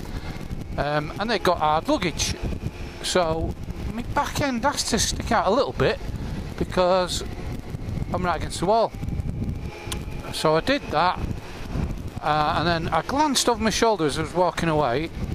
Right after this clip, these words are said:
and two deckhands were then shifting my arse and my bike right against the wall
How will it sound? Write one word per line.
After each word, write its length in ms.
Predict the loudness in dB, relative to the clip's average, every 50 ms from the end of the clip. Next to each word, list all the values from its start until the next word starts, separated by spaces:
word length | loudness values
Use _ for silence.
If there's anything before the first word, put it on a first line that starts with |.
| -2 0
and 580 | 2 2 4 2 2 0 -2 -4 -4 -4 -4 -6 -6 -8 -8 -6 -6 -8 -8 -8 -8 -8 -8 -8 -8 -8 -10 -10 -10 -10 -10 -8 -8 -8 -6 -4 -2
two 440 | 0 2 4 4 4 4 2 0 -2 -2 0
deckhands 800 | 0 0 0 2 2 2 2 2 0 -2 -2 -2 -4 -4 -2
were 140 | 0 0 2
then 340 | 2 2 2 0 0 -4 -6 -8 -12 -14 -14 -12 -12 -10 -6
shifting 640 | -4 0 0 2 2 0 0 0 0 0 2 2
my 80 | 4 4
arse 300 | 6 6 4 2 2 0
and 140 | 0 2 2
my 80 | 2
bike 540 | 2 4 2 4 4 4 2 2 0 -2 -6 -8 -8 -8 -8 -8 -8 -10 -10 -12 -12 -10 -6
right 480 | -4 -2 0 2 4 4 4 4 4
against 240 | 4 2 2 2 2
the 60 | 2
wall 360 | 4 4 4 4 2 0 -2